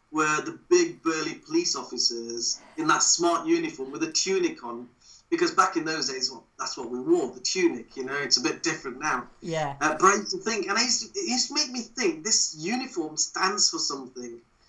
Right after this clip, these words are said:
Speaker 1: It stands for keeping the, uh, the, the streets safe. It stands for protection. It stands for friendship, you know. And they used to say, you know, "If you want to know the time, ask a policeman." And it, it was that kind of analogy that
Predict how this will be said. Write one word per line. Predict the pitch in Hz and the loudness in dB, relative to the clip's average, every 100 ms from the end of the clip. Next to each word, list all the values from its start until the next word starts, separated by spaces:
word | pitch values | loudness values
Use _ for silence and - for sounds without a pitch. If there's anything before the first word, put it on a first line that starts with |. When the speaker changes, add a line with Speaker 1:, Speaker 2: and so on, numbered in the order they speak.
| _ - | _ -2
Speaker 1:
It | 190 | 0
stands | - 208 202 196 - | 2 2 2 2 2
for | 180 170 160 - | 4 2 0 -6
keeping | 208 - 180 | -8 -4 -2
the, | 165 | -2
uh, | - 160 156 156 - | -4 -4 -2 -4 -4
the, | - | -6
the | 339 | 4
streets | - - 175 175 | 4 6 4 6
safe. | - - 175 139 - | 4 4 2 -2 -6
It | - | -4
stands | - 170 170 - | 0 2 2 0
for | - | -4
protection. | - - 185 - 147 | -6 -4 -4 -4 -6
It | 139 | -6
stands | - 156 - | -2 -2 -4
for | 139 | -6
friendship, | - 180 175 - - - - - - | 0 2 0 -4 -6 -10 -18 -18 -10
you | - | 0
know. | 349 392 - _ 320 | 2 2 -2 _ 2
And | 330 | 4
they | |
used | 185 - | 4 2
to | - | 4
say, | - 208 | 4 6
you | 180 156 | 4 2
know, | 151 156 | 0 -2
"If | 160 | 2
you | 170 | 2
want | 170 | 2
to | 160 | -4
know | 160 160 | -4 -4
the | 147 | -6
time, | - 160 151 | 2 6 6
ask | 143 - | 6 0
a | 165 | -2
policeman." | 170 208 240 - 139 - - - | 2 2 2 0 -4 -12 -12 0
And | 185 | 0
it, | - | 2
it | 208 | 0
was | 180 - | 0 2
that | 196 - | 0 4
kind | 233 214 | 4 4
of | 170 | 2
analogy | 165 165 294 233 175 151 | 4 6 4 4 0 0
that | 135 | -4